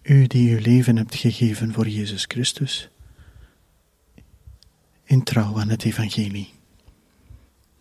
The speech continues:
Broeder Isidore, bid voor ons. Heilige Paulus aan het kruis, bid voor ons. Heilige Gabriel van Onze Lieve Vrouw van Smarten,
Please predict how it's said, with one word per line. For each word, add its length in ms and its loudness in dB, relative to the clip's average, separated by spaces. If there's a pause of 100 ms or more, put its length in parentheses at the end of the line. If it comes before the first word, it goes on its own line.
(220)
Broeder 380 0
Isidore, 540 -4 (680)
bid 260 -2
voor 160 -6
ons. 380 -12 (3750)
Heilige 400 0
Paulus 400 -4
aan 120 -4
het 180 -10
kruis, 600 -10
bid 200 -6
voor 160 -12
ons. 480 -14 (1400)
Heilige 420 0
Gabriel 560 -4
van 180 -6
Onze 220 -6
Lieve 220 -4
Vrouw 320 -4
van 220 -10
Smarten, 580 -10